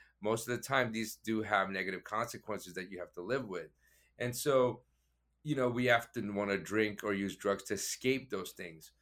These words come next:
So right there, you know, many people have a perpetual, you know, uh, a-, an additional reason to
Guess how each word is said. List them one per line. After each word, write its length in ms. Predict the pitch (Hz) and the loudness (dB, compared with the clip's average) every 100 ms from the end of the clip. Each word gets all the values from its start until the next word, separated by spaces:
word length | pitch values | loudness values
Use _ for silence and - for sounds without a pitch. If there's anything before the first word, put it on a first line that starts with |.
| _ _ - | _ _ -6
So 180 | - | 0
right 320 | 131 165 196 139 | 6 8 6 6
there, 400 | 143 143 107 101 | 8 8 6 0
you 140 | 123 113 | -4 2
know, 180 | 107 | 4
many 260 | 104 110 117 | 4 2 2
people 680 | 110 117 - 101 101 95 - | -2 -6 0 2 2 0 -10
have 280 | - 107 104 | -6 2 4
a 80 | 98 | 2
perpetual, 840 | - 90 104 101 - 98 92 87 - | -4 -8 -6 -6 -4 -2 0 -2 -4
you 140 | - 107 | -8 -4
know, 360 | 95 87 85 - _ _ _ - | -2 -4 -6 -12 _ _ _ -4
uh, 260 | 95 92 87 92 90 | -2 0 -2 -4 0
a-, 40 | 113 | 0
an 100 | 107 | 2
additional 380 | 104 110 113 | 0 -2 0
reason 340 | 98 95 90 90 - | -2 -2 -4 -8 -6
to 300 | 90 87 | -4 -4